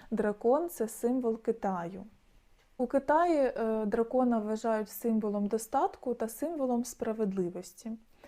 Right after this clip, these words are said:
Е, що цікаво, що цей рік його називають рік вдови, е, тому що, е, цього року якби немає початку весни.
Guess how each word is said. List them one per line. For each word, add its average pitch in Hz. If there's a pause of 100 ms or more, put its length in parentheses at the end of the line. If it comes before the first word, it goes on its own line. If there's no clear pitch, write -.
(320)
Е, 214
що 285
цікаво, 302
що 226
цей 254
рік 240
його 220
називають 214
рік 220
вдови, 196 (720)
е, 208
тому 233
що, 226
е, 214
цього 220
року 262
якби 214
немає 226
початку 220
весни. 190